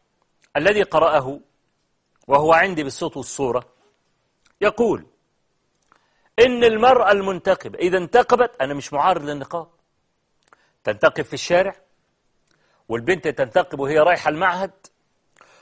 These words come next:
وهي في فناء المعهد تفضل منتقبة،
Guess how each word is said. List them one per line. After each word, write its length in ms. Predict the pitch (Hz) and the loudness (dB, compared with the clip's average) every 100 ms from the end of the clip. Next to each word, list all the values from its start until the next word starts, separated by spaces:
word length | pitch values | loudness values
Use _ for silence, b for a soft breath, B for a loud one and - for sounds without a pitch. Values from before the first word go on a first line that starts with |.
| b | b
وهي 420 | 113 147 214 240 | 0 2 4 4
في 160 | 190 202 | 4 0
فناء 320 | - 190 208 | 0 4 4
المعهد 360 | 170 190 165 156 | 4 2 0 -4
تفضل 400 | - 165 147 156 | -6 -4 0 0
منتقبة، 540 | 156 151 196 208 196 | -2 -2 -2 -2 -6